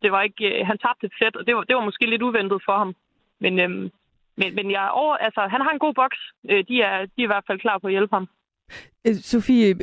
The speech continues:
Speaker 2: øh, når nu du siger, at I også måske har siddet der tre danskere i, i bøllehatte og været sådan en lille smule anspændte, er det så fordi også, at, øh, han måske ikke gjorde det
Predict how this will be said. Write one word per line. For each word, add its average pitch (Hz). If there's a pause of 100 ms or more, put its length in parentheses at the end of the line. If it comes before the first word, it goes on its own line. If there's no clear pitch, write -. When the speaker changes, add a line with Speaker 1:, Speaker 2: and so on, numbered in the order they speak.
Speaker 2:
øh, 185
når 214
nu 240
du 277
siger, 254
at 208
I 185
også 208
måske 220
har 202
siddet 208
der 208
tre 214
danskere 190
i, 180 (100)
i -
bøllehatte 208
og 175
været 214
sådan 240
en 226
lille 226
smule 226 (160)
anspændte, 214
er 175
det 196
så 285
fordi 285
også, -
at, -
øh, 180
han 196
måske 196
ikke 247
gjorde 247
det 233